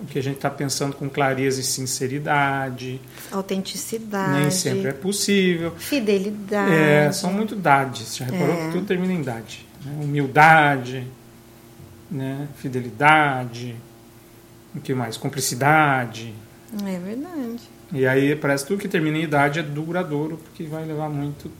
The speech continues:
Speaker 2: Por causa
Speaker 1: tempo.
Speaker 2: da idade?
Speaker 1: Felicidade, né?
Speaker 2: Tem a ver com
Speaker 1: Mas,
Speaker 2: idade? Não?
Speaker 1: então são,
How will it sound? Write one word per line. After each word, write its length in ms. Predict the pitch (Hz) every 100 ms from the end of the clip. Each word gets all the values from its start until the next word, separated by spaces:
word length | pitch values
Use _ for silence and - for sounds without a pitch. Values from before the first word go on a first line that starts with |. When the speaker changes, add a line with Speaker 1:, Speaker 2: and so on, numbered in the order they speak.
| -
Speaker 2:
Por 80 | 202
causa 200 | 196 202
Speaker 1:
tempo. 20 |
Speaker 2:
da 80 | 202
idade? 120 | - 208
Speaker 1:
Felicidade, 1000 | 147 - 151 165 175 170 151 135 135 127 127 - - - - - - - - -
né? 140 | 135 147
Speaker 2:
Tem 120 | 202
a 40 | 190
ver 100 | 196
com 100 | -
Speaker 1:
Mas, 220 | 147 147
Speaker 2:
idade? 580 | 214 220 277 208 185 175
Não? 160 | 202 147
Speaker 1:
então 220 | 226 175
são, 420 | 196 - 202 185